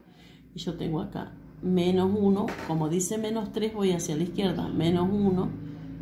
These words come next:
menos dos, menos tres. Como dice menor únicamente, ¿sí? Hago, trazo un cor-, un paréntesis. Y como dice todos los X que sean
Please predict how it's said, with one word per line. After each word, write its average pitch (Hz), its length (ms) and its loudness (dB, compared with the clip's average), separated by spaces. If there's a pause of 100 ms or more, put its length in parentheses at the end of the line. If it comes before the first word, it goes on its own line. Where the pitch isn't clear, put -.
(200)
menos 202 420 2
dos, 196 360 0 (180)
menos 165 480 0
tres. - 420 -4 (360)
Como 214 300 2
dice 262 380 2
menor 196 460 6
únicamente, 185 1080 2 (880)
¿sí? 220 480 0
Hago, 175 360 0 (100)
trazo 180 380 2
un 180 160 2
cor-, 156 320 -2
un 175 280 4
paréntesis. 160 880 -2 (380)
Y 190 120 -4
como 190 460 4
dice 202 720 0
todos 247 360 -2
los 202 140 2
X 202 300 -2
que 180 140 -2
sean 196 480 2